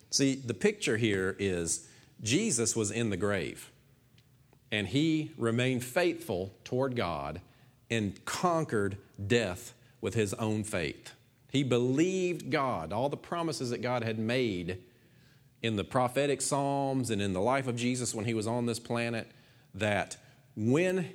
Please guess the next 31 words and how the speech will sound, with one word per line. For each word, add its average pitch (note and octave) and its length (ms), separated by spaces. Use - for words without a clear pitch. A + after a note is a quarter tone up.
he C#3+ 180
was B2 220
in D#3 280
the D#3+ 60
grave, G2+ 460
he B2+ 140
remembered C#3+ 580
what A#2+ 160
God A2+ 240
said C3 300
to G#2 100
him, D#2+ 340
remained A#2+ 420
faithful C#3+ 400
toward F2+ 320
that, D#2+ 320
and G#2 160
his F3+ 380
faith E3+ 420
was G2+ 160
stronger B2+ 640
than F#2 220
death. F2 240
And A2 160
he A2 60
came D3+ 300
up C#3 180
out D3 260
of G3 100
the F#3+ 40
grave. F#2 560